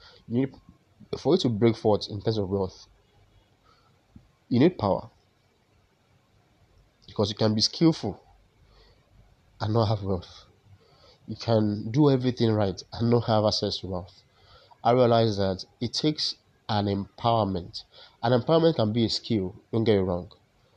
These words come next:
for you to get wealth. An empowerment is also a skill, you know, but you also need some level of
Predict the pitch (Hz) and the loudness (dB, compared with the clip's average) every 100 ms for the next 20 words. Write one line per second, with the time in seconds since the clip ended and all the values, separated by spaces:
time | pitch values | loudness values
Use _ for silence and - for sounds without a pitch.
0 | _ _ _ - - 107 107 - 98 107 | _ _ _ -14 -4 -2 -2 -4 -2 -2
1 | 98 - _ _ - 101 90 - - _ | -2 -6 _ _ 0 0 0 -10 -20 _
2 | - 104 104 95 123 127 135 107 104 117 | -12 -6 -6 0 2 4 2 2 -2 0
3 | 104 - 107 98 101 _ - _ _ 110 | -2 -4 -4 -4 -8 _ -20 _ _ -4
4 | 98 98 - _ _ _ 113 113 110 - | -2 -4 -10 _ _ _ 0 2 2 2
5 | 120 120 - 135 127 - 107 107 110 117 | 2 2 2 4 2 2 0 0 0 0
6 | 101 95 - | 0 -2 -10